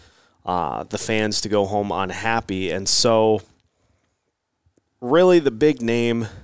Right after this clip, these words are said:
for the Ducks is a guy who's been just an absolute wrecking ball, uh, for the, uh, the Anaheim Ducks so far this season.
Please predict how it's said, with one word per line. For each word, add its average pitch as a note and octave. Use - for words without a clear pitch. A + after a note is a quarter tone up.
for A2
the G2+
Ducks -
is A2+
a -
guy A2
who's G#2
been G2
just -
an A#2+
absolute A2
wrecking G#2
ball, E2
uh, F2
for G2+
the, F#2+
uh, F2+
the G2
Anaheim F#2+
Ducks F#2+
so G#2+
far F#2+
this F2
season. A#2+